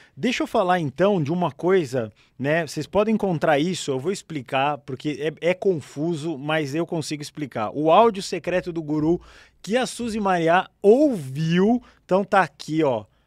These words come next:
Pra quem quiser adquirir o áudio, eu vou deixar aqui. O que que aconteceu? Eu vou explicar, porque tem muita gente que não tá entendendo, mas é o que aconteceu. Eu fiz um áudio antes do Paranormal, com a voz do Zé Graça, que é,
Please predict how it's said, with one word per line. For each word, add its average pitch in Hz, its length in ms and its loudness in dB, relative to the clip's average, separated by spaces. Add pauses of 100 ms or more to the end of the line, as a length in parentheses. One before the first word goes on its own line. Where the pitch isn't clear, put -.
(160)
Pra 123 120 -8
quem 135 160 -8
quiser 123 220 -4
adquirir 139 420 -4
o 131 120 -2
áudio, 117 340 -2
eu - 20 -10
vou 123 100 -6
deixar 131 320 -4
aqui. 131 240 -6
O 123 40 -10
que 247 160 -6
que 247 60 -4
aconteceu? 202 500 -4
Eu 127 40 -8
vou 151 100 -4
explicar, 147 480 -2
porque 143 140 -16
tem 143 120 -10
muita 170 200 -8
gente 156 180 -10
que - 80 -12
não 165 140 -8
tá 165 100 -2
entendendo, 175 800 0 (360)
mas 147 280 -6
é 170 80 0
o 175 80 0
que - 80 -8
aconteceu. 156 500 -8
Eu 196 160 2
fiz 180 280 -8
um 180 160 -6
áudio 131 360 0
antes 190 480 -2
do 127 120 -10
Paranormal, 123 840 -4 (460)
com 269 260 4
a 226 80 4
voz 160 320 0
do 143 140 -12
Zé 147 180 -4
Graça, 117 520 -4
que 151 240 -4
é, 139 160 -2